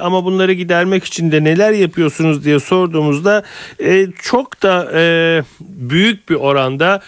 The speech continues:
şöyle başa çıkıyorum, böyle çı-, başa çıkıyorum veya şunları yapıyorum diyen de çok yok gibi.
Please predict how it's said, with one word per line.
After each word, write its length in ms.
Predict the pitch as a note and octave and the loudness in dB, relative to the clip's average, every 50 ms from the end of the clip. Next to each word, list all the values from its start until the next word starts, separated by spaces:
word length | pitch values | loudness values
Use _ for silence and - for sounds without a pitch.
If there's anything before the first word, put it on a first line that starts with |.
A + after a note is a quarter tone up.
| - - | -18 -14
şöyle 340 | - - G3+ G3 G3 G3 F3 | -6 -2 0 0 2 0 0
başa 220 | E3 D3+ - D#3+ D3 | -2 -2 -4 -4 -6
çıkıyorum, 460 | - - - C#3+ C#3+ D3+ E3+ F3+ E3+ | -8 -6 -2 2 2 2 2 2 0
böyle 200 | E3+ F3 E3+ D#3+ | 0 0 0 -2
çı-, 240 | D3 - - - - | -4 -4 -6 -4 -2
başa 220 | C3+ A#2+ - C3+ | -2 -2 -2 -2
çıkıyorum 460 | - - - - B2+ B2+ D3+ E3+ E3+ | -4 -4 -4 0 2 2 2 4 2
veya 200 | E3 E3 D#3 D3+ | 2 2 2 0
şunları 360 | - - D#3+ D#3 D#3 E3+ F3+ | 0 -2 -2 0 2 2 2
yapıyorum 560 | E3+ D#3 C3+ - D3 C3+ C3+ B2+ A#2 A#2 B2+ C#3 | 2 0 -2 0 0 0 0 0 -2 -4 -4 -4
diyen 360 | A3 B3+ A3+ F3+ D#3+ D#3+ E3 | -2 0 0 0 0 2 2
de 160 | G#3 A3 G#3+ - - - - _ - | 0 0 0 -4 -10 -20 -20 _ -4
çok 320 | - B3 A#3 - - - | -2 -2 -2 -2 -2 -2
yok 320 | F#3 G3+ G#3 F3+ - - | 0 0 0 0 -4 -8
gibi. 280 | - C#3 B2+ B2+ G#2 | -6 -2 0 0 0